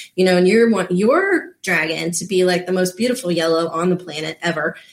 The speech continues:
And so, you know, you've created this amazing, beautiful yellow dragon that's just, like, incredibly n-, unlike any other yellow I've ever seen. So it's really fun to, um, to recognize these different colors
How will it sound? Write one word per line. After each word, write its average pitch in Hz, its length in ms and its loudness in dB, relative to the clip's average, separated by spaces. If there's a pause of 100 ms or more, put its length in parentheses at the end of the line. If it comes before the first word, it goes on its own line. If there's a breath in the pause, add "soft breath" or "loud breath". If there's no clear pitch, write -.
(140 loud breath)
And 220 160 2
so, 220 220 2
you 190 160 0
know, 175 140 4
you've 180 280 2
created 180 300 2
this 175 400 -2
amazing, 175 560 0
beautiful 170 560 -2
yellow 156 320 -4
dragon 170 480 -2
that's - 240 -8
just, - 340 -4
like, 170 280 -6
incredibly 160 800 -2 (600)
n-, 202 200 0
unlike 208 420 2
any 175 160 0
other 165 160 0
yellow 160 380 -2
I've 156 180 -4
ever 165 220 -2
seen. 254 340 -2 (400 loud breath)
So - 140 2
it's 240 180 4
really 277 320 2
fun 220 500 0 (120)
to, 202 220 2 (140)
um, 165 280 -4
to 185 180 -6
recognize 170 760 -4
these 170 220 -4
different 170 480 -8
colors 160 580 -4